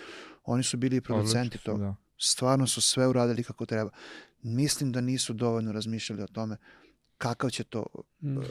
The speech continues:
Speaker 1: kakav će to,
Speaker 2: Pa ja
Speaker 1: kakav
Speaker 2: mislim
Speaker 1: će to
Speaker 2: da su oni
Speaker 1: pečat
Speaker 2: prosto
Speaker 1: ostaviti.
Speaker 2: posmatrali društvo i prikazali
Speaker 1: Mm.
Speaker 2: su društvo kako jeste, tako
Speaker 1: Da.
Speaker 2: da ja stvarno nemam osude prema
Speaker 1: Ne,
Speaker 2: filmu,
Speaker 1: da.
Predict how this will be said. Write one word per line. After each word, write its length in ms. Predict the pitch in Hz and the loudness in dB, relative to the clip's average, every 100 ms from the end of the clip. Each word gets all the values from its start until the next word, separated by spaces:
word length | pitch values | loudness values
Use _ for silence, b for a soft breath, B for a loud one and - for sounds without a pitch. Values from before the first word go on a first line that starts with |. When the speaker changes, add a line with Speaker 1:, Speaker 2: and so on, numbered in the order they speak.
| 117 | -6
Speaker 1:
kakav 280 | - 127 135 | -4 -2 0
će 120 | 135 | -2
to, 220 | - 120 | -2 -4
Speaker 2:
Pa 100 | - | 4
ja 40 | 180 | 6
Speaker 1:
kakav 100 | 214 | 8
Speaker 2:
mislim 240 | - 214 | 6 4
Speaker 1:
će 60 | 196 | 6
to 20 | |
Speaker 2:
da 40 | |
su 60 | 208 | 8
oni 40 | |
Speaker 1:
pečat 120 | 214 - | 8 8
Speaker 2:
prosto 140 | 202 | 6
Speaker 1:
ostaviti. 220 | 185 190 | 8 6
Speaker 2:
posmatrali 840 | 175 - 147 143 - 165 151 123 120 | 4 6 6 6 6 6 6 4 2
društvo 640 | 117 120 117 - 180 190 | 4 4 4 0 4 6
i 60 | |
prikazali 560 | 185 147 - 117 127 156 | 6 2 4 6 8 6
Speaker 1:
Mm. 40 | |
Speaker 2:
su 120 | - 131 | 2 2
društvo 300 | 135 135 - | 0 -2 0
kako 260 | 123 - 117 | 0 2 4
jeste, 360 | 113 117 104 | 4 2 -4
tako 200 | - 123 | -4 -2
Speaker 1:
Da. 80 | 120 | 2
Speaker 2:
da 80 | 127 | 6
ja 120 | 127 | 6
stvarno 300 | - 135 151 | 4 4 6
nemam 200 | 165 151 | 6 8
osude 380 | 147 - 110 107 | 6 6 0 -2
prema 300 | - 110 110 | 2 4 4
Speaker 1:
Ne, 160 | - 120 | 2 4
Speaker 2:
filmu, 320 | 113 127 175 B | 6 6 4 B
Speaker 1:
da. 180 | 120 | -6